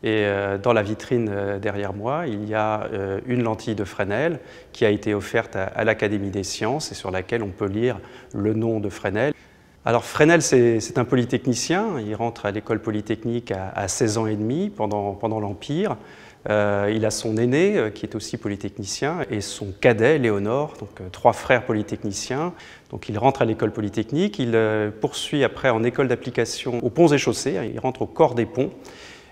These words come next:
Et là, il commence une carrière d'ingénieur des ponts, euh, en province, au détriment de, de ses travaux, euh, scientifiques, euh, puisqu'en province, il n'a accès ni aux bibliothèques,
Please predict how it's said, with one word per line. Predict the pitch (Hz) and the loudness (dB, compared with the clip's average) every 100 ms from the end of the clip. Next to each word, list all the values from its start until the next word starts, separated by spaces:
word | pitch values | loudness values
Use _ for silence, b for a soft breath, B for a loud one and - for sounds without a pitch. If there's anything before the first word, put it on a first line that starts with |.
| - | 0
Et | 113 | 8
là, | 156 | 8
il | 170 | 8
commence | 143 135 - | 6 2 2
une | 120 | 0
carrière | - 117 135 151 | 4 4 4 2
d'ingénieur | 110 147 147 139 131 113 | 2 2 4 4 4 2
des | 110 | -2
ponts, | - 127 196 - B B B - | -2 -4 -4 -6 B B B -4
euh, | 107 107 104 101 107 - | 0 2 2 0 0 -2
en | 117 | 0
province, | 127 104 110 175 - - B B - - | 2 2 2 0 -2 -4 B B -20 0
au | 143 143 | 4 8
détriment | 135 - 120 123 143 143 | 6 6 2 4 4 2
de, | 110 107 | 0 0
de | 104 | -4
ses | - 107 | -4 -4
travaux, | - 113 113 135 127 | 4 4 6 6 6
euh, | 107 | 4
scientifiques, | 104 - 101 - - 143 165 - | 0 -4 -6 -8 -8 -6 -6 -2
euh, | 110 101 95 B B - | -2 -2 -8 B B -10
puisqu'en | 107 - 107 | -6 -4 -2
province, | 110 101 123 135 | 0 4 2 2
il | 113 104 | -4 -2
n'a | 107 | -4
accès | 101 - - 107 | -4 -6 -4 -2
ni | 104 135 | 0 2
aux | 139 | 2
bibliothèques, | 117 107 107 104 104 117 135 135 | -2 -2 -2 0 0 2 2 -2